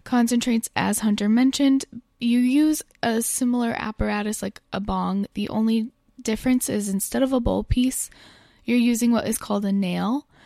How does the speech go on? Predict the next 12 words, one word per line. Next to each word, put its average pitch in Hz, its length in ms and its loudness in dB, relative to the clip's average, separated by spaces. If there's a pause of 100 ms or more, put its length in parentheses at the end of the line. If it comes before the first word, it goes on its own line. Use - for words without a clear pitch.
(220)
and 254 160 4
that 277 240 4
nail 233 360 2
is 233 240 -2
heated 262 720 -2
to - 200 0
about 208 380 0 (380)
seven 220 560 -2
hundred 220 400 2
and 214 160 2
ten 214 240 4
degrees. 202 760 -4